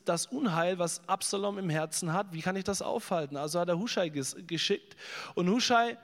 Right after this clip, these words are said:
vor den Augen Israels gehört jetzt zu Absalom, ist gegen David, aber eigentlich war er wie so eine Art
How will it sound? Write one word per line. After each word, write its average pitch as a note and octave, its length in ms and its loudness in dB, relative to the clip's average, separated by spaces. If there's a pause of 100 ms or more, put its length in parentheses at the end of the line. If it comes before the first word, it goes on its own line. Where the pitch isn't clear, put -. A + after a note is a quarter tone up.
(120)
vor F3 160 4
den F3+ 140 2
Augen G#3+ 340 2
Israels G3 760 0
gehört E3+ 280 4
jetzt F#3+ 340 -2
zu G3+ 140 0
Absalom, G3 640 0
ist G3 260 -4
gegen G#3+ 320 0
David, F3 400 2
aber D#3+ 240 -4
eigentlich F#3 440 -4
war D#3 140 0
er D#3+ 140 -2
wie D3+ 60 -8
so D3 100 -4
eine D3+ 140 -2
Art D3+ 240 -2